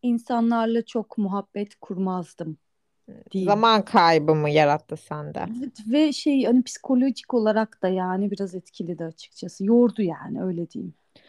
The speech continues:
Speaker 2: Of, hepsine buradan tüm negatif
Speaker 1: <laughs>
Speaker 2: ener-, buradan bu podcast'tan çıkabilecek tüm negatif enerjiyi ben onlara yönlendiriyorum buradan öyleyse.
Speaker 1: Okey.
Speaker 2: Ee, peki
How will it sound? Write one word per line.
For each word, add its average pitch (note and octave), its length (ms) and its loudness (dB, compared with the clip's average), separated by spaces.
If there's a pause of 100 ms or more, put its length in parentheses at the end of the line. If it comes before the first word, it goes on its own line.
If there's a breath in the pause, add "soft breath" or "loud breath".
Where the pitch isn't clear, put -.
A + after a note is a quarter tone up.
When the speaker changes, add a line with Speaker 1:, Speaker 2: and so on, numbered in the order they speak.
(220 soft breath)
Speaker 2:
Of, - 480 -14
hepsine G3+ 560 -2
buradan G3+ 640 2
tüm A#3 260 0
negatif C#4 440 4
Speaker 1:
<laughs> - 0 -
Speaker 2:
ener-, G#3+ 360 2
buradan B3+ 360 2
bu C4+ 80 -4
podcast'tan C4 460 -2
çıkabilecek A#3 400 0
tüm C#4+ 180 -10
negatif B3+ 300 -2
enerjiyi A3+ 520 0
ben B3+ 120 4
onlara A3 360 -2
yönlendiriyorum E3 960 -4
buradan E3 340 -10 (100)
öyleyse. E3+ 680 -8 (440 loud breath)
Speaker 1:
Okey. G3 200 4
Speaker 2:
Ee, G3 40 2
peki C#4+ 500 -4